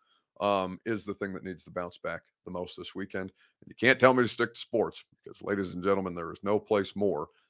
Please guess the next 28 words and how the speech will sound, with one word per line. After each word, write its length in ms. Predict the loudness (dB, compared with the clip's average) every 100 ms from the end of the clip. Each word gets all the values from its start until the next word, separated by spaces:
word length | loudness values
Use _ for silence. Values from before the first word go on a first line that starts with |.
| _
that 100 | -10
you 80 | -8
could 160 | -6
stick 340 | -6 2 2 4
your 200 | 2 6
nose 340 | 8 8 6
in, 180 | -2 -6
in 120 | -8
the 60 | -2
middle 320 | 4 6 6
of 80 | 4
sports 580 | -2 2 4 4 -4 -10 -20 _ _ -6
than 140 | -4
the 220 | -4 -6 -8 _ _
Super 340 | -2 0 2
Bowl 220 | 6 6
champion, 520 | 6 4 2 2 -4 -4
defending 460 | -2 0 2 0
Super 260 | 0 -4 0
Bowl 200 | 0 0
champion, 420 | 2 -2 -2 0
back-to-back 580 | 8 8 8 2 2 2
defending 340 | -4 -4 -4
Super 260 | -6 -6 -4
Bowl 120 | -4
champion 520 | -4 -6 -6 -10 -12 -18 _ -18
victory 460 | -4 -2 -2 -4
parade. 380 | -6 -10 -10 -12